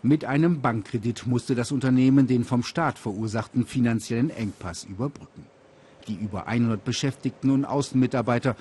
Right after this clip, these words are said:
wurden ohne Lohnkürzungen gehalten. Doch kämpft das Unternehmen mit einem weiteren Problem. Die immer höhere und stetig wechselnde Besteuerung machen Kalkulationen und Investitionen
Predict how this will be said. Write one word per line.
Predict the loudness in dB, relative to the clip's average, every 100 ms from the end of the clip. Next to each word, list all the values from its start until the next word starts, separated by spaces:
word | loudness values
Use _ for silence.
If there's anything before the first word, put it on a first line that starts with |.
| -12 -12
wurden | -4 -2 -2 2
ohne | 2 4
Lohnkürzungen | 2 0 -4 -8 -10 -8 -6 -4
gehalten. | -4 -6 -10 -18 -20 -20 -20 -20 -20 -20 -4
Doch | -2 0
kämpft | 0 -2 -4
das | -4
Unternehmen | 0 4 6 6 6
mit | 4 2
einem | 2 2 2
weiteren | -2 -6 -10 -10 -10
Problem. | -10 -10 -6 -4 -4 -6 -18 -20 -20 -12 -6
Die | -2
immer | 2 2 2 2
höhere | 4 4 2 0
und | 0 -2
stetig | -2 -4 -4 -6
wechselnde | -6 -6 -2 0
Besteuerung | 0 -2 -2 0 2 2 0 -2 -20 -8
machen | -6 -4 -6
Kalkulationen | -4 -4 -2 -2 -2 -4 0 2 4 2
und | 2 -2
Investitionen | -4 -2 -2 -4 -2 2 4 4